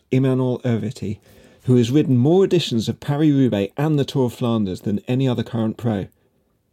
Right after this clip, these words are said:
How do you win the Tour of Flanders? Seven different champions, including Lizzie Deignan, Tom Boonen and Johan Museeuw, tell us how they achieved victory in the Ronde. And we've taken a deep dive into Flemish cycling culture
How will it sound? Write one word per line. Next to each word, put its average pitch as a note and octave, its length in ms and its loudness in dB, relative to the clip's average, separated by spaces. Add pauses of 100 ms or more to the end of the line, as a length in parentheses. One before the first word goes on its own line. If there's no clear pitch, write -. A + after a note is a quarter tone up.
(580)
How A2 160 -4
do G#2+ 80 0
you G#2+ 80 4
win B2+ 140 4
the C3+ 80 2
Tour E3 200 2
of D#3 60 -4
Flanders? F#3 540 0 (500)
Seven D#3 380 0
different C3 320 0
champions, G#2 560 -6 (200)
including B2+ 480 2
Lizzie D3+ 260 2
Deignan, C#3+ 460 0 (380)
Tom D3 220 0
Boonen B2+ 380 2
and D3+ 180 0
Johan C#3 340 2
Museeuw, A#2 420 0 (360)
tell D#3+ 180 0
us D3+ 120 -2
how C#3+ 160 -2
they C3+ 140 0
achieved B2 380 -2
victory A2 300 -4
in G#2+ 80 -2
the A2 80 -2
Ronde. A2 380 -4 (640)
And A#2+ 180 4
we've F#3 200 2
taken C#3+ 300 0
a A2+ 60 4
deep D#3 300 -2
dive B2 320 0
into G2+ 240 -4
Flemish C3 340 -2
cycling A2+ 400 -4
culture - 440 -8